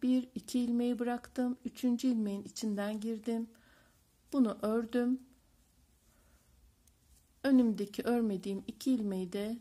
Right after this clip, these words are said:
düz olarak ördüm. Üçünü de düz olarak ördüm aslında. Ön yüzde hep düz, arka yüzde hep ters örüyoruz. Bir, iki ilmek bıraktım. Üçüncü ilmeğin içinden ilmek çıkarttım. Ördüm aslında onu.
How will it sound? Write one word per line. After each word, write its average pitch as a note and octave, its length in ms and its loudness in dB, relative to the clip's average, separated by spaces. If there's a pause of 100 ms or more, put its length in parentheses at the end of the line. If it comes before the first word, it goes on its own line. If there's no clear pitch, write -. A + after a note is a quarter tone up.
(160)
düz B3+ 280 2
olarak G3 440 -2
ördüm. F#3+ 320 -4
Üçünü G#3 380 -4
de G#3+ 160 -6
düz A3+ 200 -4
olarak F#3+ 380 -4
ördüm F#3+ 340 -4
aslında. - 440 -10 (420)
Ön C4 180 8
yüzde G3 300 0
hep A3+ 280 -4
düz, B3 260 -4
arka A3+ 300 0
yüzde G3 260 -6
hep - 220 -8
ters G3 300 -4
örüyoruz. F3+ 440 -10 (640)
Bir, D4 240 2
iki - 260 0
ilmek A3 420 0
bıraktım. B3+ 600 0 (1700)
Üçüncü C4 420 2
ilmeğin G3+ 360 0
içinden F#3+ 680 -4 (100)
ilmek G#3+ 400 -4
çıkarttım. A#3 680 -4
Ördüm A3+ 380 0
aslında A3+ 460 -2
onu. A#3 320 -2